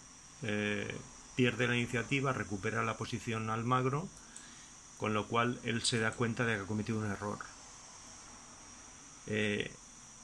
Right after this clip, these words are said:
él ha estado jugando tácticamente todo al revés de Almagro, todo el rato, todo el rato, todo el rato.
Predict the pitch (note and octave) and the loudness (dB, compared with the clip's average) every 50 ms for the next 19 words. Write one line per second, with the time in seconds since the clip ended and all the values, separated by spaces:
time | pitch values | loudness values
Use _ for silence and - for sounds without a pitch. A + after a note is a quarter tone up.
0 | - - - - - - - - - - - - D3+ D#3 F3 D#3+ - - D#3+ D#3 | -16 -16 -16 -16 -16 -16 -16 -16 -16 -2 2 4 4 6 4 2 2 4 4 2
1 | - - - D3+ D3 D3+ D3+ D#3 E3 E3 - - C3+ C3 - C#3 C3 C#3 C3+ C3+ | 2 4 4 4 6 6 6 4 2 2 2 2 0 2 0 0 2 4 4 4
2 | C3+ C3 C3+ C#3+ C#3 C3+ - - - - D3+ D3 D3+ C#3+ C3 A#2 - - A2+ A#2+ | 2 4 2 2 2 2 -2 -2 2 6 6 6 8 6 4 4 2 2 2 2
3 | A2 - A#2 G#2 G#2 G2 G#2 G#2+ G#2 G2 F#2+ G2 F#2 F#2 - - - - D3+ C#3+ | 2 2 2 2 2 2 2 2 2 2 0 -4 -8 -10 -10 -12 2 4 6 6
4 | B2 B2+ A#2 G2 - G#2+ G#2 F#2+ - - G2+ F#2+ - - C#3+ C#3 C3 A2+ G2 F#2+ | 8 6 4 4 2 0 -2 -2 -2 -4 -6 -4 2 4 6 6 6 4 4 0
5 | G#2 G2+ F#2+ - - - F#2 F2+ - - - - - - - - - - - - | -2 -2 -4 -4 -8 -10 -10 -10 -12 -16 -20 -20 -20 -20 -20 -20 -20 -20 -20 -20
6 | - - - - - - - - - - - - C3 B2+ A#2 A#2 A2 G2 F#2+ F#2+ | -20 -20 -20 -20 -20 -20 -18 -16 -16 -6 2 4 4 6 6 4 2 0 0 -2
7 | G#2 G2+ - - F#2+ - | -2 -4 -4 -6 -10 -10